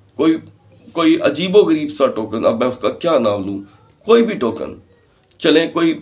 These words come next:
जेएएम जैम रख लेते हैं उसका नाम, कोई जैम टोकन आपने लिया था, अ, सात सौ डॉलर का, वो आ गया है चार सौ पे, ठीक है, तो उसका तो ख़तरा होगा क्योंकि उसे जानता ही कोई नहीं है उस टोकन को।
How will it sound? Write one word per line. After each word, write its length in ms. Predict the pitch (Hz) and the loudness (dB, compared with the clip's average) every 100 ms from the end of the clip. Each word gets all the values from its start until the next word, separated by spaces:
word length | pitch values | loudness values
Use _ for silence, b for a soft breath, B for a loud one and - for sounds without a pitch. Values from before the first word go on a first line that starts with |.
| - - | -10 -6
जेएएम 680 | 117 160 131 165 - 151 151 | 0 2 2 0 2 2 2
जैम 300 | 151 147 156 | 2 4 4
रख 200 | 135 123 | 0 -2
लेते 220 | 117 117 | -4 -2
हैं 60 | 104 | -2
उसका 240 | 101 85 | -4 -4
नाम, 180 | 95 95 | -6 -6
कोई 160 | 165 170 | -6 -4
जैम 320 | 127 165 175 | 0 2 2
टोकन 320 | 175 143 143 | 0 0 2
आपने 280 | 117 127 123 | 2 0 -2
लिया 280 | 120 101 110 | -4 -2 -4
था, 180 | 110 120 117 B B B | 0 -2 -2 B B B
अ, 120 | 123 | -4
सात 300 | 127 123 151 | -2 2 2
सौ 180 | 156 175 | 2 -2
डॉलर 320 | 143 95 95 | 0 0 -2
का, 140 | 98 98 | -10 -10
वो 240 | 110 175 | -2 2
आ 140 | 143 123 | 4 2
गया 180 | 113 110 | 0 -2
है 160 | 107 | -4
चार 220 | 101 107 | 0 0
सौ 200 | 101 - | 0 -4
पे, 220 | - - - _ b b b _ _ | -8 -10 -16 _ b b b _ _
ठीक 160 | - 123 | -6 -4
है, 100 | 120 | -4
तो 200 | 117 - 120 | -6 -6 -6
उसका 240 | 117 - 107 | -6 -2 -2
तो 100 | 104 | -2
ख़तरा 280 | 107 95 110 | -6 -2 -2
होगा 320 | 107 123 143 127 | 0 -4 -4 -6
क्योंकि 280 | - 117 | -8 -6
उसे 180 | 120 120 | -6 -4
जानता 340 | 120 123 131 143 | 0 0 2 -2
ही 60 | |
कोई 160 | 139 139 | 0 0
नहीं 120 | 135 | 0
है 60 | 131 | -4
उस 100 | 120 | -4
टोकन 280 | 117 117 | -4 -4
को। 160 | 117 117 | -6 -10